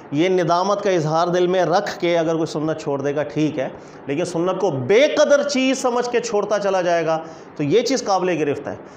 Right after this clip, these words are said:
कि वो काम कभी भी बेकदर नहीं होता जिसको अल्लाह के नबी अलैहिस्सलाम ज़िंदगी भर कर रहे हों और अल्लाह के नबी अलैहिस्सलातु वस्सलाम उस पर तरगीब भी दे रहे हों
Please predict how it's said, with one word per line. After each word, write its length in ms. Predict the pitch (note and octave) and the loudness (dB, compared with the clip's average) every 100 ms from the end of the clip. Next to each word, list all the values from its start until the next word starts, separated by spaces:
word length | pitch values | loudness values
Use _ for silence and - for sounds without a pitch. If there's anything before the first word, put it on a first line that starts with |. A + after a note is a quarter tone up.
| - | -10
कि 60 | D3 | -4
वो 140 | D#3 F#3 | -2 0
काम 220 | F#3+ G3 | 0 0
कभी 220 | G3 G3+ | 0 0
भी 100 | G3+ | 0
बेकदर 420 | F3+ F#3 F#3 G3+ | 0 0 0 0
नहीं 180 | G3+ A3 | 2 4
होता 240 | A3+ A3 G#3+ | 4 4 2
जिसको 240 | F#3+ - | 0 0
अल्लाह 200 | F#3 F#3 | 2 2
के 100 | F#3 | 0
नबी 200 | F3+ F3 | 0 0
अलैहिस्सलाम 340 | F3+ F3+ F#3+ D#3+ | 0 0 -2 -2
ज़िंदगी 300 | D#3+ E3+ F3+ | 0 0 0
भर 160 | F#3 | 0
कर 180 | F3 D3+ | 0 -2
रहे 260 | C#3 E3 A3 | 0 2 4
हों 140 | C4 C#4+ C#4+ - - | 4 4 0 -6 -6
और 80 | D3+ | -2
अल्लाह 200 | D#3+ F#3+ | 0 0
के 100 | F#3+ | 0
नबी 200 | F3+ F#3 | 0 2
अलैहिस्सलातु 400 | F#3+ F3+ F3+ E3+ | 0 0 -2 -2
वस्सलाम 260 | E3+ F#3 E3 | -2 -2 -2
उस 100 | D#3 | -4
पर 100 | F#3+ | -4
तरगीब 440 | F#3 F3 E3 A#3+ A#3 | 0 0 2 2 2
भी 80 | C#4+ | 4
दे 180 | C4 C4 | 4 6
रहे 160 | C4 | 4
हों 140 | B3 | 2